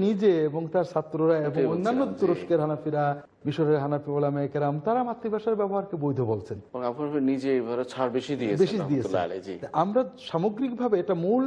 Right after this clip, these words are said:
Speaker 1: বিষয় হলো এবাদতটা কি?
Speaker 2: জি।
Speaker 1: এবাদতটা কি শব্দ উচ্চারণ করা না বিষয়?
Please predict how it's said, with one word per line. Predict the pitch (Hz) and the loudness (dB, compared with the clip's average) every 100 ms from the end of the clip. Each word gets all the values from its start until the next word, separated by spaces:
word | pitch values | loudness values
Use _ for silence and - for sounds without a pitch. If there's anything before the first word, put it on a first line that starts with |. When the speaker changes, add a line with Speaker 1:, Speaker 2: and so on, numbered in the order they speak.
| 277 - - 139 | -2 -8 -8 -4
Speaker 1:
বিষয় | 147 214 | 0 2
হলো | 214 190 | 4 4
এবাদতটা | 220 233 - 143 - | 2 -2 -6 -6 -6
কি? | |
Speaker 2:
জি। | 101 - | -12 -8
Speaker 1:
এবাদতটা | 131 123 143 147 - 156 | -4 -2 -2 -2 -2 -2
কি | 180 180 170 - - | 0 -2 -2 -8 -6
শব্দ | - 131 - 156 | -4 -2 -2 -4
উচ্চারণ | - 180 196 196 | 0 0 0 0
করা | 247 247 160 147 | 0 0 -4 -2
না | 147 143 131 - _ _ _ _ _ - - 143 | 0 -2 -4 -10 _ _ _ _ _ -18 -6 -2
বিষয়? | - 131 | 0 -2